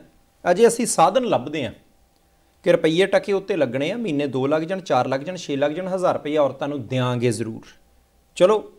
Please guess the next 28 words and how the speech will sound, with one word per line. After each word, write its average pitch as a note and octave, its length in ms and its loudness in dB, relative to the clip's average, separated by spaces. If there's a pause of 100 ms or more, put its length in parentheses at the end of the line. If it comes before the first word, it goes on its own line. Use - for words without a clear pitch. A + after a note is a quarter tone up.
(260)
ਦੇ C#3 240 2
ਦੇਣ, A#3 240 2 (440)
ਵਧੀਆ D#3+ 360 2
ਗੱਲ G3+ 240 2
ਹੈ। F#3 220 -4 (760)
ਤੇ G#3 120 4
ਜੇ D#3+ 280 2
ਨਹੀਂ G3 300 0
ਦੇਣਗੇ, A#3 360 -2
ਵਿਰੋਧੀਆਂ G#3 440 -2
ਦੇ A3+ 80 -2
ਕੋਲੇ G3 220 2
ਇੱਕ F#3 120 -2
ਮੁੱਦਾ D#3+ 260 0
ਆ F#3 100 6
ਜਾਣਾ, A3 200 2
ਪਰ A#3+ 160 4
ਅਸੀਂ A3+ 160 0
ਇਹ C#4 80 2
ਜ਼ਰੂਰ G#3+ 240 -2
ਚਾਹੁੰਦੇ A3 260 -6
ਹਾਂ C3 60 -6 (1040)
ਕਿ G#3 80 -2
ਭਾਈ G3+ 200 4
ਪੰਜਾਬ E3 460 2
ਨੂੰ F#3 120 -8
ਸ਼ਾਂਤ B2+ 440 -6
ਕਰੋ। B2+ 320 -8